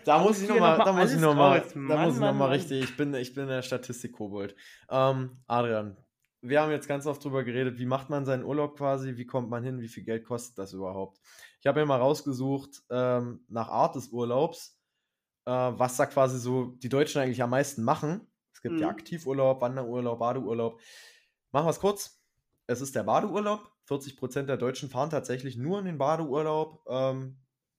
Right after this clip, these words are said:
Speaker 1: für den Strand. Fünfzehn Prozent sehen sich beim Familienurlaub. Und fünf Prozent machen nur Wanderurlaub. Die Zahl fand ich überraschend, überraschend wenig. Und du hast erst gesagt, du gehst Skifahren, Adrian. Damit zählst du zu vier Prozent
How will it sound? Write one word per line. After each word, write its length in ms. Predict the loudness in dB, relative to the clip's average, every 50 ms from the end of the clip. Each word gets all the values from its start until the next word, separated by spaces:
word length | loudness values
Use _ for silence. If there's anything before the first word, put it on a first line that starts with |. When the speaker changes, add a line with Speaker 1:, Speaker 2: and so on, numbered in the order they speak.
| _
Speaker 1:
für 160 | _ -4 -4
den 120 | -4 -2 -4
Strand. 440 | -4 0 0 0 0 0 -8 -14 _ _ _ _ _ _ _ _ _ _ _ _ _ _ _ _ _
Fünfzehn 360 | 0 0 0 0 -2 -8 -10
Prozent 460 | -4 -4 -2 0 2 2 2 2 0
sehen 200 | -2 -2 -2 0
sich 160 | -2 -4 -4 -2
beim 160 | -4 -4 -2
Familienurlaub. 840 | -4 -4 -2 0 0 0 0 -2 -2 -2 -2 -2 -2 -4 -4 -6 -10 _ _ _ _ _ _ _ _ _ _ _ _ _ -2
Und 360 | 0 2 2 2 0 -6 -14 _ _ _
fünf 280 | -4 -4 -4 -4 -4
Prozent 440 | -4 -4 -4 -4 -2 -4 -4 -4 -2
machen 240 | -4 -4 -2 -2 -2
nur 180 | -2 -2 -2
Wanderurlaub. 600 | -2 -2 -2 -2 -4 -2 -2 -2 -2 -4 -4 -4
Die 120 | -8 -8 -6
Zahl 220 | -2 0 0 0
fand 200 | 0 -4 -6 -6
ich 100 | -6 -6
überraschend, 460 | -6 -4 -2 -2 -2 -4 -6 -10 -8 -6
überraschend 520 | -6 -4 -2 -2 -2 -2 -4 -6 -10 -8
wenig. 460 | -6 -4 -4 -4 -4 -6 -8 -12 _ _ _ _ _ _ _ _ _ _ _ _ _ -8
Und 140 | -6 -2 2
du 100 | 4 4
hast 160 | 4 4 4
erst 240 | 0 0 0 0 -4
gesagt, 300 | 0 0 0 0 0 -2
du 60 | -4
gehst 220 | -4 -4 -4 -6 -8
Skifahren, 380 | -12 -12 -6 -4 -4 -4 -4
Adrian. 500 | -4 -4 -2 0 0 0 0 -2 -4 -8 _ _ _
Damit 320 | -6 -6 -4 -4 -6 -8 -6
zählst 300 | -6 -6 -6 -6 -8 -8
du 160 | -6 -6 -8
zu 200 | -8 -12 -16 -16
vier 240 | -14 -8 -6 -6 -6
Prozent 560 | -6 -8 -10 -8 -6 -6 -6 -6 -6 -12 _